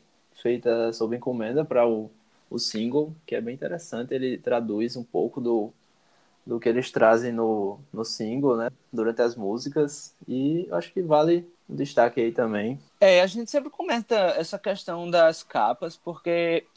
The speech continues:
Speaker 2: é algo que realmente atrai muito, né?
Speaker 1: Pois é.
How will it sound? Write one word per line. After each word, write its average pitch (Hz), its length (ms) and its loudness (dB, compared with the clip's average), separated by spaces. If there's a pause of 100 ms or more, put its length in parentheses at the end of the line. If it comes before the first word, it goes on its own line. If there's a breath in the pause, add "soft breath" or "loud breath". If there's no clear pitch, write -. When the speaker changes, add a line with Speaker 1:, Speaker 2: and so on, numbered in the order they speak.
Speaker 2:
é 160 140 6
algo 175 320 4
que 180 200 -6
realmente 185 380 -6
atrai 202 280 -4
muito, 185 340 -8
né? 180 160 -8 (220)
Speaker 1:
Pois 147 180 0
é. 120 320 2